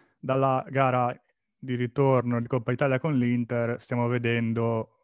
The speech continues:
Danilo stabilmente a fare il falso terzino, cioè che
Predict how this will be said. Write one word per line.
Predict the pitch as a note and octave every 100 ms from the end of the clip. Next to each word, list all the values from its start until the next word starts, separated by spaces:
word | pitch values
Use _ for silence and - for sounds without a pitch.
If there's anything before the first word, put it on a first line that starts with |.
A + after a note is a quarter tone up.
| -
Danilo | C3 B2 B2 A#2+ A#2+
stabilmente | A2+ A#2+ A#2 A#2+ A#2 A#2+ A#2+ A2
a |
fare | - A#2 A#2
il | A#2
falso | - A#2 A2+ A2+
terzino, | A#2 - - C3+ A#2 G#2+
cioè | G#2+ - A2 A2
che | - G#2 G#2+